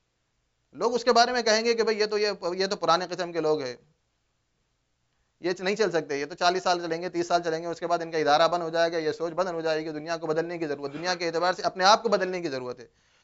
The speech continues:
دنیا کے اعتبار سے اپنے دین کو بدلنے کی ضرورت ہے، دنیا کے اعتبار سے حدیثوں کو بدلنے کی ضرورت ہے، حالات کے اعتبار سے جو ہے وہ قوانین اب اپلائی نہیں ہوں گے۔ اب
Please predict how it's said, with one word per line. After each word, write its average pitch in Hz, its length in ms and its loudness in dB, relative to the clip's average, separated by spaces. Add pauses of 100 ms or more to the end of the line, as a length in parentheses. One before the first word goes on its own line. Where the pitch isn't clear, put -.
دنیا 185 240 6
کے 196 120 4
اعتبار 190 300 6
سے 202 100 2
اپنے 185 180 0
دین 190 220 2
کو 226 80 6
بدلنے 196 320 2
کی 190 60 0
ضرورت 175 260 0
ہے، 143 60 -6
دنیا 175 280 0
کے 202 120 -2
اعتبار 185 280 2
سے 202 100 -4
حدیثوں 180 320 -2
کو 220 100 0
بدلنے 208 300 -2
کی 202 80 -6
ضرورت 180 300 -6
ہے، 156 40 -6
حالات 175 360 4
کے 214 100 0
اعتبار 190 320 0
سے 202 100 -4
جو 185 100 -6
ہے 202 60 -4
وہ 196 160 0
قوانین 190 420 2
اب 208 100 0
اپلائی 190 260 0
نہیں 226 160 -6
ہوں 202 160 -6
گے۔ 170 80 -4
اب 127 100 -6